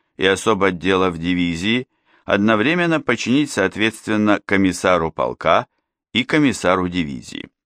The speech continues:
Третье. Главной задачей особых отделов на период войны считать решительную борьбу со шпионажем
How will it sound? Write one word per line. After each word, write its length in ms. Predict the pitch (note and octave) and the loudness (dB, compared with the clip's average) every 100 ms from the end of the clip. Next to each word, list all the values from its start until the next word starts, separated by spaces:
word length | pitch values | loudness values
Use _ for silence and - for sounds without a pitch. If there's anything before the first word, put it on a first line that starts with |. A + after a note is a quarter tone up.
| _ _ _ _ _ _ _ | _ _ _ _ _ _ _
Третье. 580 | A2+ A2+ F#2 F#2+ F2+ F#2 _ _ _ _ _ | 2 2 0 0 0 0 _ _ _ _ _
Главной 500 | F2 F#2 A2 A#2+ A#2 | -4 2 2 2 0
задачей 540 | G#2+ A2+ F2+ F#2+ F#2 G#2+ | 0 0 2 0 2 2
особых 500 | G#2 - G#2+ G#2+ G#2 | 2 2 0 0 0
отделов 540 | G2+ E2 G2+ G#2 G2+ | -2 0 0 2 0
на 140 | F2 F2+ | -2 -2
период 420 | F#2+ F#2+ F#2 F2+ | -2 0 0 0
войны 480 | E2+ F#2 F2+ F#2+ F#2+ _ _ _ _ | 0 0 0 -2 -4 _ _ _ _
считать 640 | - - A2+ G#2 B2+ C3 - | -14 -4 -2 2 0 0 -6
решительную 720 | - G#2 G2+ C3 B2+ B2 A#2 A2 | -4 -2 0 -2 0 0 0 2
борьбу 360 | G2+ G2 A2 | 2 2 -2
со 160 | A2 F#2+ | -2 -2
шпионажем 800 | - F2+ E2 E2+ F#2+ G2+ G#2+ | -2 0 2 2 2 2 0